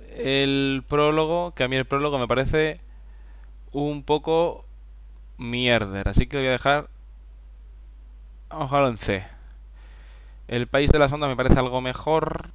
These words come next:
lo vamos a poner en B. Los exámenes de Chunin me parece una puta mierda. Y la invasión de este me, me ha parecido un B. Ahora mismo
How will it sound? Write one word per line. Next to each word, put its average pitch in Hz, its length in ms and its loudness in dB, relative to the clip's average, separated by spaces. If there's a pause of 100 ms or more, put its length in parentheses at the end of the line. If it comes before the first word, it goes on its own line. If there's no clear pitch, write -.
lo 120 100 -10
vamos 123 220 -6
a 127 40 -8
poner 123 240 -6
en 120 260 -10
B. 151 340 0 (1300)
Los 120 120 -2
exámenes 131 340 -4
de - 60 -16
Chunin 131 120 -6
me 117 40 -8
parece 113 160 -4
una 104 120 -8
puta 113 200 -12
mierda. 135 340 -6 (180)
Y 139 120 -6
la 143 100 -2
invasión 143 340 -4
de 143 80 -4
este 143 200 -8
me, 131 180 -6
me 117 180 -8
ha 120 40 -6
parecido 123 320 -6
un 101 140 -10
B. 73 140 -8 (1160)
Ahora 190 180 8
mismo 214 360 2